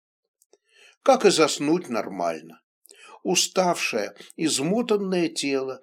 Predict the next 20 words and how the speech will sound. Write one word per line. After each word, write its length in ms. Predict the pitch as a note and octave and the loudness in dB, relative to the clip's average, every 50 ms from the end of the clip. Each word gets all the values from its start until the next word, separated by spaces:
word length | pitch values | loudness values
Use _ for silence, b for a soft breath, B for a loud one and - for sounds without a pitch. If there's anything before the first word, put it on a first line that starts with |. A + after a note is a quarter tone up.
| b b b b _ | b b b b _
требовало 840 | - C#3 D#3+ F3+ F3+ E3 - E3+ D#3 D3+ D#3+ D#3 D#3 D3+ D3 C#3 C3 | 0 2 4 4 2 2 0 0 0 2 2 4 4 4 4 4 2
отдыха. 540 | B2 G#2 F#2 - - - - - F#2 - - _ _ B B B B B B B | 0 0 -6 -10 -10 -10 -10 -12 -16 -18 -20 _ _ B B B B B B B
Оно 280 | B G3+ A3+ C4 B3 - | B 2 4 4 2 2
сначала 560 | - G3+ G#3 F#3 F#3 - G3 G3 F3+ F3 D#3 | 2 2 0 0 2 4 4 4 4 4 2
вопило, 760 | C3 D#3+ D#3+ D#3 - - E3+ D#3+ D3 B2 G#2 G2+ F#2 - _ - B B B B B | 4 4 2 2 0 -6 -4 -2 0 0 -2 -2 -6 -10 _ -20 B B B B B
потом 320 | - C3+ C3 - D#3+ D3+ | -2 0 2 2 2 2
стонало, 840 | - - - - - D#3 D3+ D#3 D3 C#3+ C3+ B2+ A2 F2 E2 E2 - - b b b b b | 2 0 0 2 2 2 2 2 -2 -2 -2 -2 -2 -4 -8 -12 -16 -20 b b b b b
а 100 | b D#3 | b -2
теперь 420 | - - G3+ F#3 A#3+ A#3+ A3+ - - | 0 0 -2 0 2 0 0 2 4
только 340 | E3+ D#3+ D#3+ D#3 D#3 D3+ | 4 4 4 4 0 -6
хрипело. 760 | C#3 - - C3 B2+ A#2+ - - A#2+ G#2 F#2 E2+ D#2 E2 - _ _ _ _ _ _ _ B B B B B B B B | -6 -4 -2 -4 -4 -4 -4 -4 -2 -2 -2 -4 -6 -12 -18 _ _ _ _ _ _ _ B B B B B B B B
Но 200 | E3 F3 F#3+ F3+ | 0 0 2 2
стянутые 760 | F#3 - - - B3 B3+ B3 A3+ G#3+ F3+ - - E3+ E3 D3+ | 0 -2 -2 2 2 4 4 4 2 0 0 2 2 2 2
в 120 | - - - | 0 -2 -2
тугую 560 | - F#3 F3 C#3 B2+ D3+ F#3+ G#3 G3 F3+ E3+ | -2 -2 -2 -2 -4 -4 -2 0 2 2 0
пружину 680 | F3 - D#3+ D#3+ D#3 - - D#3+ G3 G3+ F3+ E3 D3+ | 0 2 4 4 4 2 0 -2 -2 0 0 0 0
нервы 600 | D3 D3+ E3+ G3 A3 A3+ F#3 C#3 A#2 A#2+ A2+ - B B B B B - | 0 0 2 4 4 2 2 0 -2 -4 -4 -4 B B B B B -2
не 140 | A#3+ B3 | 0 0
позволяли 720 | A#3+ A#3+ A#3+ F#3 F#3 G#3 A#3 A#3 A#3 A#3+ A3+ G#3+ F#3 E3 | 2 2 2 2 4 4 4 4 6 6 4 4 4 4
отключиться, 1000 | D3+ C#3+ C#3 - - C#3 C3+ C#3 C3+ C3+ - C#3+ C#3 A#2+ A#2+ - - - G#2 F#2+ | 4 4 2 0 -4 -2 0 0 0 0 -2 -2 -4 -4 -4 -4 -6 -6 -6 -8